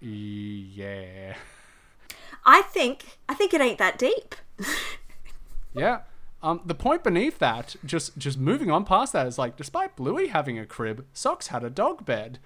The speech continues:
Speaker 1: This may indicate this happened often. It's like, what the fuck are you
Speaker 2: What?
Speaker 1: talking about?
Speaker 2: What?
Speaker 1: Fuck. <laughs>
Speaker 2: What the fuck am, what? Yeah. What? Uh, boo- <sighs>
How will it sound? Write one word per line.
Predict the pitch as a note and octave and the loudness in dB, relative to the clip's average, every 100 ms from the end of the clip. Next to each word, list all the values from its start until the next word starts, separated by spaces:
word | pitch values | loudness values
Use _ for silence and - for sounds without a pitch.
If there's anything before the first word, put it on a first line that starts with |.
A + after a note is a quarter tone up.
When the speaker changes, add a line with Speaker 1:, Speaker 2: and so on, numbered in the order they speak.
| _ _ _ | _ _ _
Speaker 1:
This | G#3+ C4 | -8 -4
may | C#3 A2+ | -4 -4
indicate | A2+ B2+ D3 C#3+ | -4 -6 -4 -6
this | E3+ E3 | -8 -10
happened | - - G3+ G#3 | -10 -10 -14 -12
often. | A3+ C4+ D3 | -12 -10 -12
It's | C3+ - | -14 -14
like, | D#3+ F#3+ | -16 -16
what | G3 | -20
the | - | -20
fuck | - - - G#3 | -20 -20 -16 -12
are | |
you | C3+ | -6
Speaker 2:
What? | B3+ E4+ | -2 -2
Speaker 1:
talking | F#3 - - - | -2 -10 -10 -10
about? | F#3 G3+ - - | -8 -8 -14 0
Speaker 2:
What? | D4+ - - - | 4 4 2 -12
Speaker 1:
Fuck. | - - | -10 -10
<laughs> | - - - - - | -12 -20 -20 -20 -6
Speaker 2:
What | F4 A#4+ D5 | 4 4 4
the | |
fuck | - - G#4+ A4 | -2 4 4 6
am, | A4 G4 - | 4 2 4
what? | D#4 - - - - D#4 | 2 2 -10 -14 -2 4
Yeah. | C#4 A#3 C4+ - - - - - - - - - | 8 8 6 0 -14 -20 -18 -18 -20 -18 -14 0
What? | - - - - - - - - - - - - - - _ - - | 0 0 -16 -20 -20 -20 -20 -20 -20 -20 -20 -20 -20 -20 _ -18 -10
Uh, | - - - - | -8 -8 -6 -2
boo- | C4 A4 B4+ B4 - - | 8 12 12 12 8 -6
<sighs> | - | 0